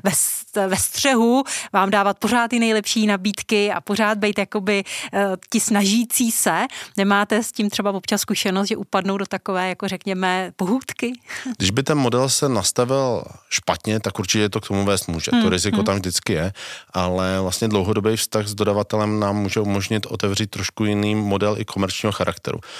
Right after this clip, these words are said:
Speaker 2: To znamená, vy tam můžete mít doložku, která vlastně říká, že pravidelně si pořád budete kontrolovat cenu na trhu.
Speaker 1: Mhm.
Speaker 2: Nebo tam můžete mít, eh,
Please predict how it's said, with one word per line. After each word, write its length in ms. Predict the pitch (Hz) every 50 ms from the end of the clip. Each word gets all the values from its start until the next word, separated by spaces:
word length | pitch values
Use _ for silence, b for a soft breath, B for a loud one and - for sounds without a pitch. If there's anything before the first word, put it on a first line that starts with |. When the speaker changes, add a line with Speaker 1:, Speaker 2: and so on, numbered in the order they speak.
| B B B -
Speaker 2:
To 60 | -
znamená, 220 | - 92 90 87 90
vy 60 | 85
tam 140 | - 98 92
můžete 320 | 90 90 90 95 87 92
mít 260 | 92 92 92 82 80
doložku, 520 | 85 82 90 82 85 90 - - - - 95
která 240 | - - - 87 87
vlastně 280 | 85 82 - - 92
říká, 320 | 80 82 - 87 85 85 85
že 140 | - 92
pravidelně 580 | - - - 82 78 87 85 90 87 85 85 82
si 140 | - - 92
pořád 320 | - - 82 - 82 82 85
budete 300 | 85 82 82 - 95 90
kontrolovat 520 | - 85 82 - - 85 82 82 80 -
cenu 200 | - 85 87 87
na 120 | 82 73
trhu. 200 | 71 - 80 80
Speaker 1:
Mhm. 560 | 73 69 - - - - - - - - - -
Speaker 2:
Nebo 180 | 82 - 95
tam 160 | 92 - 90
můžete 420 | 87 90 90 85 - 92 87 - 92
mít, 280 | 90 92 95 90
eh, 20 | -